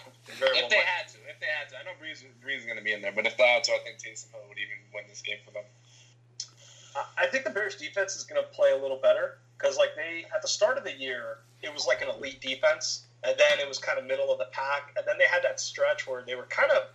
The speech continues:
Speaker 1: kind of a bad defense for a few weeks there. But Jalen Johnson, their, like, second round cornerback out of, out of, uh, Utah, he's, he's apparently gonna come back, and I think that does make a difference, 'cause I think, like, he, he's been playing well, and if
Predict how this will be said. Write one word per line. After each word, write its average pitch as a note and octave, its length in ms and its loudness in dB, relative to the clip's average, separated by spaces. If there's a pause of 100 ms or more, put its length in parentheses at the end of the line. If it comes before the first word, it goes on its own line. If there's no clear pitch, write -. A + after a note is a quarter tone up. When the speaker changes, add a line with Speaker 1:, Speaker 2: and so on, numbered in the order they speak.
Speaker 1:
kind - 160 -4
of C5+ 120 0
a - 40 -4
bad - 300 4
defense - 340 -14
for - 120 -14
a - 40 -18
few - 160 -14
weeks G2+ 240 -6
there. - 300 -4 (360)
But - 300 4 (240)
Jalen F#3 420 6
Johnson, D#3 520 0 (340)
their, C#3 160 6
like, C3+ 160 0
second C3+ 300 0
round C#3 220 0
cornerback B2+ 520 0
out B2+ 160 2
of, B2 240 -6 (540)
out C3 200 2
of, - 160 -6
uh, G2 200 -2
Utah, - 460 -4 (160)
he's, F3 480 0
he's D#3+ 160 -2
apparently F3 360 4
gonna F3 160 2
come - 240 -4
back, - 360 -2 (260)
and B2 100 -2
I D3 60 4
think F3 180 -8
that - 160 -2
does - 240 0
make C#3+ 140 0
a - 80 -6
difference, E3 460 2
'cause C3 200 -4
I C3+ 100 6
think, - 320 0 (340)
like, - 220 -2 (180)
he, C#3 220 0 (340)
he's - 160 -4
been - 280 0
playing C#3 400 4
well, C3 480 4
and B2 100 -14
if - 160 -14